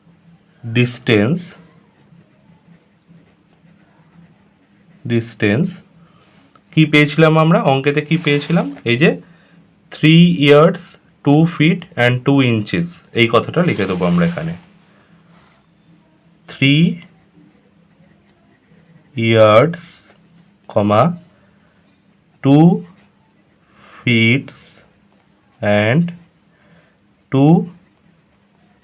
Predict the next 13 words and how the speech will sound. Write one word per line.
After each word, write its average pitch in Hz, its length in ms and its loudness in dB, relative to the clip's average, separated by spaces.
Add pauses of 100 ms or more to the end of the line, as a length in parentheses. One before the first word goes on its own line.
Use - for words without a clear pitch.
(880)
inches, 104 440 -10 (1300)
ব্যাস 160 180 -2 (460)
এইটুকুই। 135 380 0 (540)
আর 110 60 -2 (100)
তার 120 200 6
নিচে 131 240 0
লিখবো 131 260 -2 (500)
আর 104 140 4 (160)
এফ 226 100 -2 (1400)
one 113 420 2
is 123 100 -6 (140)
to 160 100 2 (1200)
twenty-two। 113 880 -4